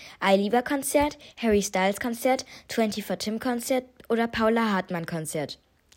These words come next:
Ich hab vom I Lieber Konzert berichtet. Mag Helen Harry Potter? Sie kennt es nicht. Ja, sie liebt es. Nein, sie mag es gar nicht. Sie findet es ganz okay. Also,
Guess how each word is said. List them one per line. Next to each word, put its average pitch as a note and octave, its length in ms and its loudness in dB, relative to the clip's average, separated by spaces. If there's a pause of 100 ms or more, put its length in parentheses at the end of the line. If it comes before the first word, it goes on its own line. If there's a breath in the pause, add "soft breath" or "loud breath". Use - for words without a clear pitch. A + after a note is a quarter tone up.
Ich G3+ 160 -4
hab A#3+ 80 -6
vom G#3 160 -6
I E3+ 80 -2
Lieber E3+ 220 -2
Konzert F3+ 360 -10
berichtet. A3+ 480 -6 (2000 loud breath)
Mag G#3 320 -4
Helen A#3 300 6
Harry G#3 220 2
Potter? F#3 420 -6 (320 loud breath)
Sie F#3+ 140 -6
kennt F#3+ 260 -4
es G#3 100 -6
nicht. C#4+ 320 0 (140)
Ja, F#3 280 2
sie G3+ 140 -4
liebt F3 260 -4
es. A#3+ 240 4 (300 soft breath)
Nein, F#3 380 -2
sie G3+ 100 -4
mag F#3 220 -2
es F3+ 100 -10
gar F#3 180 -2
nicht. C4 300 -4 (120)
Sie A#3+ 120 -2
findet B3 260 0
es G#3 120 -4
ganz F#3 240 -2
okay. D#3 340 -8 (1000 soft breath)
Also, G3 480 0